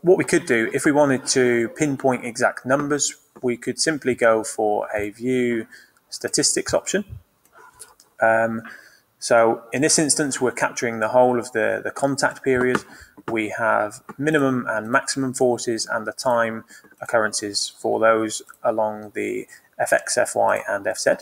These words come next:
Uh, equally, we could condense this time frame.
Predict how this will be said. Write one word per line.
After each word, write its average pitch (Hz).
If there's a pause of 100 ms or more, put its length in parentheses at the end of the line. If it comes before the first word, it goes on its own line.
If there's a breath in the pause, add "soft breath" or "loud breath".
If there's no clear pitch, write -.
(1040 loud breath)
Uh, 110
equally, 170
we 127
could 131
condense 131
this - (100)
time 127
frame. 165